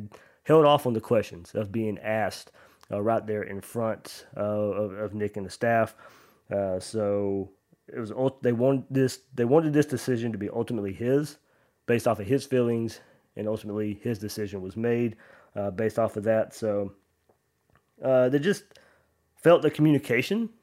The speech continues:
uh, overall is not there either, you know, for, uh, the communication from the staff just in general, uh, in, in, in how all of the recruiting i-, is playing out. Uh,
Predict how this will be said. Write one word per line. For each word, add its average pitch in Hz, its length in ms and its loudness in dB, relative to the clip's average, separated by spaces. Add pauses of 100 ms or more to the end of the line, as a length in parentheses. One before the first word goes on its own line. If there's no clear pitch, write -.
(220)
uh, 127 140 6
overall 135 800 6
is 131 160 2
not 135 220 2
there 135 200 6
either, 147 360 2
you 107 100 -6
know, 113 140 0
for, 110 480 -2 (340)
uh, 110 160 0
the 113 80 0
communication 120 600 -2
from 113 200 -2
the 107 60 -6
staff 107 500 -2
just 117 240 -4
in 107 180 -6
general, 127 500 2 (340)
uh, 123 240 4
in, 123 340 -2
in, 120 140 -4
in 127 180 -4
how 120 520 2 (920)
all 127 240 4
of 139 80 2
the 139 80 4
recruiting 156 560 2
i-, 143 40 4
is 139 420 6
playing 139 340 6
out. 151 300 4 (360)
Uh, 107 380 2